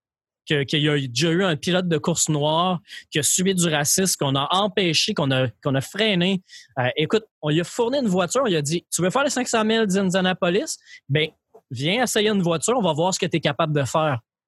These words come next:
Puis tu sais qu'est-ce qu'ils ont fait ? Ben, il a donné un char pas ajusté, puis le propriétaire de la compagnie, il a dit à tous les mécanos, « Vous y parlez pas, puis vous y donnez pas un coup de main. » Mais c'est parce que la piste d'Indianapolis, c'est une piste que tu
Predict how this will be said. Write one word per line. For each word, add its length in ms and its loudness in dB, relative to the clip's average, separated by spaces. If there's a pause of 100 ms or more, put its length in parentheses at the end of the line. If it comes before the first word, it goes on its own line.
(360)
Puis 100 0
tu 100 -4
sais 100 4
qu'est-ce 180 -2
qu'ils 120 2
ont 120 2
fait ? 220 -2 (280)
Ben, 100 2
il 100 2
a 60 2
donné 180 2
un 120 2
char 380 0
pas 180 2
ajusté, 640 0 (300)
puis 140 -2
le 100 2
propriétaire 380 0
de 60 0
la 60 2
compagnie, 460 0
il 60 2
a 80 0
dit 100 0
à 80 2
tous 180 -2
les 120 2
mécanos, « 580 0 (240)
Vous 160 0
y 100 -2
parlez 380 0
pas, 200 -2
puis 140 -2
vous 120 0
y 80 0
donnez 240 0
pas 160 0
un 80 2
coup 140 -2
de 40 -2
main. » 220 0 (800)
Mais 140 0
c'est 100 -6
parce 140 -4
que 500 0
la 140 -2
piste 220 -2
d'Indianapolis, 760 0
c'est 60 -2
une 260 2
piste 300 -2
que 80 2
tu 120 -2